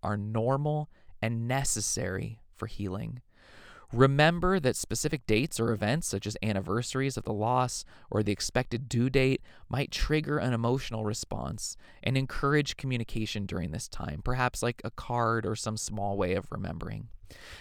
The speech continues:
So f-, uh, for me again here, one last thing that I think helps is, uh, instead of saying, "Let me know if there's anything I can do for you," just do something.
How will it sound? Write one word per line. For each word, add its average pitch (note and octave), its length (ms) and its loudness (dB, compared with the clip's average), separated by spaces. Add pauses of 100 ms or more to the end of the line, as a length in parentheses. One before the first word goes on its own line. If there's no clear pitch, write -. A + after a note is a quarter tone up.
So E3 160 8
f-, - 140 2 (100)
uh, C#3 180 2
for D3+ 160 -2
me C3 180 2
again F2+ 240 0
here, G#2+ 180 0 (220)
one F3 320 8
last C#3+ 460 4
thing C#3 180 2
that B2 100 4
I A2+ 100 6
think A2 220 -4
helps F#2 340 0
is, G2+ 200 -6 (120)
uh, B2+ 60 -4 (120)
instead E3+ 400 0
of F3 100 0
saying, B2+ 360 0 (360)
"Let C3 280 2
me D#3+ 120 -2
know C#3 200 2
if C3+ 100 4
there's A2+ 300 -2
anything B2+ 460 -4
I A2 100 -2
can G#2 200 -8
do A#2 220 -2
for - 220 -8
you," F#2 340 -4 (500)
just F#3 260 0
do F3 180 2
something. F#2 640 -4